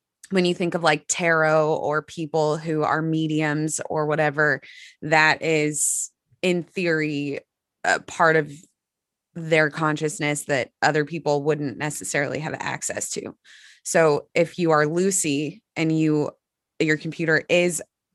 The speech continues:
open to all of these apps and, uh, and web,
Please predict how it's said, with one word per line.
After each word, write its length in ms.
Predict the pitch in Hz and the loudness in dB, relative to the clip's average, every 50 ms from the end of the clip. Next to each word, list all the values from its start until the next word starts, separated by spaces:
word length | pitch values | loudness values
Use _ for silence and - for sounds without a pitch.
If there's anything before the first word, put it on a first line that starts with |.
| _ _ _ _ _ _ - _ _ | _ _ _ _ _ _ -20 _ _
open 600 | 156 170 170 160 - 156 147 139 151 151 143 143 | 2 2 2 2 0 0 0 0 0 -2 -4 -6
to 160 | - - 165 | -2 -2 0
all 300 | 123 - 147 151 151 143 | 2 2 2 2 4 2
of 120 | 151 143 143 | 0 -2 -4
these 440 | 156 147 151 147 139 - - - - _ _ _ _ _ _ _ _ _ _ | -6 -6 -6 -6 -6 -6 -8 -8 -10 _ _ _ _ _ _ _ _ _ _
apps 540 | 156 147 139 135 131 - - - - - - - _ - | 2 4 4 4 4 2 -2 -6 -6 -6 -8 -10 _ -6
and, 580 | 123 147 143 131 120 120 120 113 120 156 - - - - - _ _ _ _ - | -4 -2 -2 -2 -2 -4 -6 -6 -8 -6 -6 -6 -6 -8 -10 _ _ _ _ -6
uh, 520 | 123 143 135 82 82 82 82 87 95 185 190 _ _ _ _ _ _ _ _ _ | -4 -2 -2 -4 -4 -6 -6 -8 -8 -10 -12 _ _ _ _ _ _ _ _ _
and 360 | - 165 151 147 143 143 143 143 - - - - - _ _ _ _ _ _ - | -4 -2 -2 0 -2 -2 -4 -6 -10 -12 -12 -12 -14 _ _ _ _ _ _ -18
web, 540 | 170 147 147 170 160 160 156 151 151 143 | -12 0 2 4 6 6 4 2 0 -8